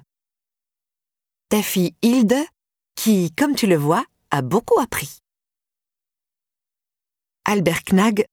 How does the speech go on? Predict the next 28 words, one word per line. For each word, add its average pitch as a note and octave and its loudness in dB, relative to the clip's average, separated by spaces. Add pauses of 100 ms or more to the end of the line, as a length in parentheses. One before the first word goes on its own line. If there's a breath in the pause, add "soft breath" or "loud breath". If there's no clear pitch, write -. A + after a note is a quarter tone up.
poussa G#3+ 0
un D3+ 0
soupir G#3 -2
de D3+ 2
découragement, D3+ 0 (680)
puis G#3 0 (360 loud breath)
finit B3 2
par D#3 -2
entrer D#3+ 0
dans G3 2
la D#3 0
boutique. C#3 -6 (760)
Mais F#3+ 4
il E3 4
n'acheta F3 0 (340 loud breath)
que A#3 2
ce G#3+ 0
qui G3 -2
lui D#3 2
avait D3+ 2
été D3 0
demandé. B2 0 (1160)
Chargé E3+ 0
de C#3 0
trois F3+ -2
sacs - -2
en B2 -2
plastique, - -4